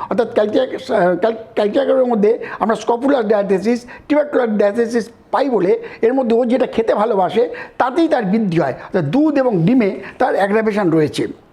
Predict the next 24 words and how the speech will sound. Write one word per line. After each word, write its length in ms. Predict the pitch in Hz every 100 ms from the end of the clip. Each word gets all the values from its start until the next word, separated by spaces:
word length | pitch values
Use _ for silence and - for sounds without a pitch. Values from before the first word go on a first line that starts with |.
| _ _ _ _ _ _ _ - - - - -
ক্যালকুলেটর 480 | - 247 285 262 220 - -
প্রচণ্ড 440 | 233 226 320 359 330
আইসক্রিম 500 | 220 208 - 359 240
খেতে 180 | 233
ভালোবাসে, 420 | 165 175 165 143 143
ঠান্ডা, 300 | 185 269 233
দেখুন 320 | 196 254 196 - - -
ওর 80 | 190
প্রায় 260 | 190 262 285
সর্দি 300 | 269 311 320
লাগে, 300 | 247 151 - - - _ -
কিন্তু 400 | 339 349 294 247 - -
তথাপি 360 | 262 339 302
সে 240 | 208 208 226 -
আইসক্রিম 500 | - 247 - - 359
খেতে 180 | 226 208
ভালোবাসে। 480 | 143 160 156 131 117 - - -
ক্যালকুলেটর 540 | - 196 262 262 262 202 202 - -
এই 100 | 233
যে 100 | 240
মাঝে 300 | 214 208 233
আপনাদের 400 | 226 247 233 214
দেখলেন 360 | 214 226 214 202
যে 200 | 208